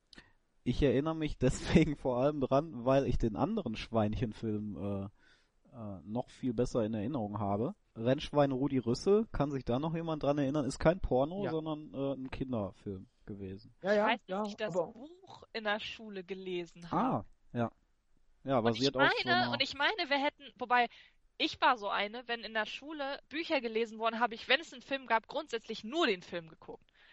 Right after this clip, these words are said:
Speaker 3: Und
Speaker 1: Oh.
Speaker 3: ich glaube, es gab, genau, wenn's Rennschwein Rudi Rüssel als Film gab, habe ich garantiert
Speaker 1: Ja.
Speaker 3: auch den Film gesehen. Aber ich kann mich nicht mehr dran erinnern.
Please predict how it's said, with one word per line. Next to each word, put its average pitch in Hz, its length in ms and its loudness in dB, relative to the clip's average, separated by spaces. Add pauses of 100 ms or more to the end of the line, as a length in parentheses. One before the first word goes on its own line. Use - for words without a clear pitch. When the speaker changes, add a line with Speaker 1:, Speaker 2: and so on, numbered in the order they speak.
(260)
Speaker 3:
Und 240 100 2
Speaker 1:
Oh. 226 40 2
Speaker 3:
ich - 180 -6
glaube, 302 460 4
es - 200 -10
gab, 277 240 4 (220)
genau, 240 240 2
wenn's 220 240 -6
Rennschwein 240 380 0
Rudi 233 240 -10
Rüssel 254 300 -8
als 208 260 -4
Film 233 220 -8
gab, 233 340 2
habe 254 140 2
ich 269 100 -16
garantiert 208 440 -4
Speaker 1:
Ja. - 80 -4
Speaker 3:
auch 294 80 -10
den 302 180 -8
Film 302 280 -8
gesehen. 160 340 -14 (480)
Aber 220 200 2
ich 208 100 -4
kann 233 200 -4
mich 220 120 -10
nicht 226 180 -10
mehr 294 100 -6
dran 254 180 -6
erinnern. 240 380 -10